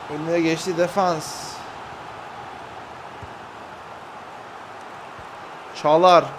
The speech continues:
topu istedi, vurdu. Bir korner daha Fenerbahçe kullanacak. Evet, sıkıyoruz Tottenham defansını. Batshuayi gelmedi ona.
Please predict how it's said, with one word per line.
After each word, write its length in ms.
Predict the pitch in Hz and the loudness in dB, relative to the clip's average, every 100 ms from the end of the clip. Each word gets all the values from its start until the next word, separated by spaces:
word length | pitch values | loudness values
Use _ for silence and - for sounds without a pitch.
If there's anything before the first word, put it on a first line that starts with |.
| - - - | -10 -12 0
topu 280 | 214 196 226 | 2 4 4
istedi, 360 | 202 220 196 | 2 2 4
vurdu. 540 | 196 208 220 196 233 196 | 4 6 4 6 2 0
Bir 140 | 208 | -2
korner 480 | 185 208 196 190 185 | 4 4 6 6 8
daha 420 | 185 190 196 196 | 8 8 8 6
Fenerbahçe 680 | - 185 190 196 185 180 185 | 2 2 4 6 6 6 4
kullanacak. 680 | 180 175 175 170 160 151 135 - - - - - - - - - - - - - - - - - - - - - - - | 0 2 2 2 4 4 2 -6 -12 -12 -12 -12 -10 -10 -10 -12 -12 -12 -12 -10 -10 -10 -10 -10 -10 -10 -10 -12 -12 -2
Evet, 260 | 175 175 - | 4 4 2
sıkıyoruz 720 | - 165 214 202 185 202 202 - - - - - - - - - | 0 0 2 4 6 4 2 -4 -12 -14 -14 -14 -14 -14 -14 -4
Tottenham 400 | 208 202 202 202 | 0 2 2 2
defansını. 720 | 196 196 208 190 202 185 180 175 | 4 6 6 6 4 6 6 8
Batshuayi 1040 | 202 - - 277 269 247 220 190 175 143 135 - | 6 6 10 12 12 12 10 8 6 2 -2 -4
gelmedi 440 | - 170 185 190 185 | 0 2 2 0 2
ona. 440 | 180 175 151 127 | 4 6 4 2